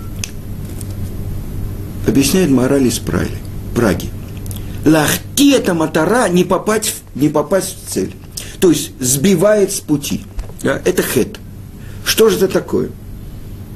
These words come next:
Каким средством пользуется дурное начало,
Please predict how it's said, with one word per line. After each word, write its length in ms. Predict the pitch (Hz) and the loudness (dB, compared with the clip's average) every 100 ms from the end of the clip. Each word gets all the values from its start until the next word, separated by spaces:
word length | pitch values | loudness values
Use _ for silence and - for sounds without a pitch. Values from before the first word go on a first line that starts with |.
| - - - - - - - - | -12 -12 -10 -10 -10 -10 -10 -6
Каким 440 | - 131 - 233 190 | -2 0 4 6 6
средством 640 | - 160 180 170 - 127 | 4 6 6 4 2 2
пользуется 680 | 120 135 127 117 135 135 131 | 4 4 4 4 2 4 2
дурное 480 | 107 104 113 123 107 | 4 4 4 4 4
начало, 600 | 95 92 92 98 120 | 2 2 0 2 0